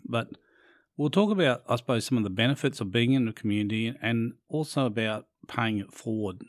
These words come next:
as well with, um, you know, if you've been successful in photography and you've done okay, maybe, you know, you can look at how you can get involved and help younger photographers, how they might be able to, to give them a kind of a leg up the ladder type of thing, so to speak.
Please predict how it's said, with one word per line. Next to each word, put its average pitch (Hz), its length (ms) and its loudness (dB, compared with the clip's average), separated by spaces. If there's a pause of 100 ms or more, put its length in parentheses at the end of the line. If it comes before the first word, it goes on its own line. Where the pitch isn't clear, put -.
(180)
as 101 160 -4
well 104 400 -2 (120)
with, 110 320 -6
um, 98 380 -2 (600)
you 110 60 -4
know, 107 40 -2
if 101 80 -6
you've 117 140 0
been 107 160 0
successful - 480 -4
in 147 80 2
photography 147 720 0
and 110 80 -2
you've 98 120 -2
done 107 200 -4
okay, 113 640 -2 (400)
maybe, 107 500 -2 (140)
you 113 100 0
know, 107 120 -2
you 104 200 -6
can 101 260 -2
look 107 200 -6
at - 160 -6
how 110 140 -4
you 107 220 0
can 107 300 -2
get 107 140 0
involved 104 560 -2
and 98 240 -6 (520)
help 127 300 0
younger 139 240 2
photographers, 127 720 -2
how 113 200 2
they 107 100 0
might 104 260 -2
be 107 140 -2
able 104 140 -2
to, 98 160 -2 (160)
to - 100 -6
give 107 160 -2
them 101 140 -2
a 101 80 -4
kind 110 200 -2
of 104 120 -2
a 101 80 -2
leg 104 260 -4
up 107 120 -8
the 107 100 -8
ladder 101 320 -4
type 104 200 -4
of 98 80 -6
thing, 95 240 -4
so 101 220 -4
to 98 60 -4
speak. 101 340 -2